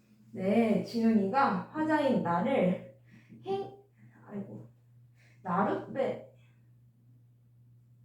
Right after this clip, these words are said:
네, 나룻배에 비유를 했다고 말해줬어요. 다들 그렇게 찾았나요? 네, 좋습니다. 그러면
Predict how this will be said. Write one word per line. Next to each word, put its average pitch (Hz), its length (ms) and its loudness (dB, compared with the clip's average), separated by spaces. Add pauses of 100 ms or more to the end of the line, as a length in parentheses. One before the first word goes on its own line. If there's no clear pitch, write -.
네, 202 140 0
나룻배에 208 1040 2 (720)
비유를 214 400 2
했다고 214 580 2
말해줬어요. 180 840 2 (260)
다들 196 280 -2
그렇게 185 260 -2
찾았나요? - 760 0 (800)
네, 202 280 0
좋습니다. 196 960 -2 (520)
그러면 233 500 2